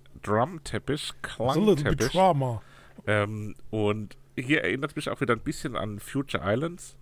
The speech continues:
Speaker 1: Ähm, mag den Sound an sich wirklich sehr gern. Äh, es ist gesanglich auch so säuselnd verrückt, wabernd, säuselnd verrückt.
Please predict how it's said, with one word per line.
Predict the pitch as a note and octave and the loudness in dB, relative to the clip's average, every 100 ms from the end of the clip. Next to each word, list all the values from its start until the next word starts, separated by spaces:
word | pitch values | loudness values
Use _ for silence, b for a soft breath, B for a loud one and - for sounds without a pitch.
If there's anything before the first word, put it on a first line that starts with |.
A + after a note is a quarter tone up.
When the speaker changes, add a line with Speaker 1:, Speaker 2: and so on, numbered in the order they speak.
| - - | -8 0
Speaker 1:
Ähm, | G#2+ G#2+ G#2+ G#2+ | 2 2 0 -6
mag | - A2+ | -2 -2
den | - | -2
Sound | A#2 B2 A#2 | -4 -2 -2
an | G#2+ | -4
sich | B2 - | -6 -4
wirklich | A2 - | -4 -4
sehr | - A2 | -2 0
gern. | A2 B2 B B B B B - - | 0 -2 B B B B B -8 0
Äh, | G#2+ G2+ G#2 - | 4 4 4 0
es | - - | -6 -6
ist | - - - F2 | -10 -10 -12 -8
gesanglich | - G2+ A#2+ A#2+ - | 0 0 2 -2 -4
auch | - | -6
so | G2 | -8
säuselnd | - F2+ F#2+ G2+ - G2 F2 | -8 0 2 2 0 -4 -4
verrückt, | - E2+ F#2 - - G#2 | -6 -2 -2 -4 -12 -6
wabernd, | F#2 G2 G#2 G2+ G2 | 0 2 2 0 -4
säuselnd | - F2+ F#2+ - G2+ - | -6 -2 -2 -2 -10 -10
verrückt. | E2+ G2+ A#2+ - | -4 -2 -2 -4